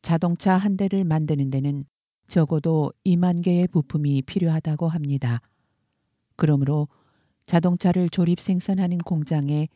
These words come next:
부품을 납품하는 각 부품 생산 공장들이 따로 있어야 합니다. 그리고 각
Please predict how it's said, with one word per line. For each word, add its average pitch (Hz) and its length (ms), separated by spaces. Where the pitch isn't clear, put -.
부품을 185 500
납품하는 156 720
각 - 260
부품 180 380
생산 180 420
공장들이 143 720
따로 180 300
있어야 156 460
합니다. 131 460
그리고 151 500
각 165 200